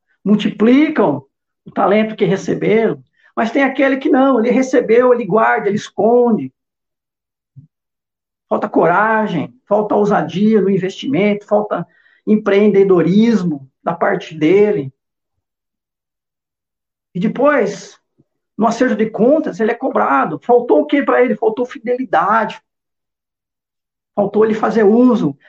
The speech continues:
daquilo que ele recebeu do seu Senhor. Então, quero que você já vá entendendo que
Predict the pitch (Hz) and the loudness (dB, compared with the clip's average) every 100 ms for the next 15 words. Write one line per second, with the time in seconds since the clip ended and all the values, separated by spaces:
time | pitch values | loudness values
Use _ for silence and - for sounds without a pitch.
0 | _ 208 - 220 214 - 220 220 - _ | _ -6 -2 -2 -2 0 0 0 -2 _
1 | 196 214 214 - - 208 208 - 180 - | 0 2 2 0 2 2 2 -2 -8 -4
2 | - 190 208 214 208 _ _ _ _ _ | -2 2 2 2 -2 _ _ _ _ _
3 | _ _ _ _ _ _ _ _ _ _ | _ _ _ _ _ _ _ _ _ _
4 | _ _ _ _ _ _ _ _ _ _ | _ _ _ _ _ _ _ _ _ _
5 | _ 165 156 214 233 220 220 220 214 220 | _ -8 -2 0 0 0 -2 -2 0 0
6 | 214 226 220 190 156 143 220 220 156 143 | 0 0 0 0 0 2 2 2 -2 -6
7 | _ _ _ _ _ - 214 208 - | _ _ _ _ _ -2 2 2 0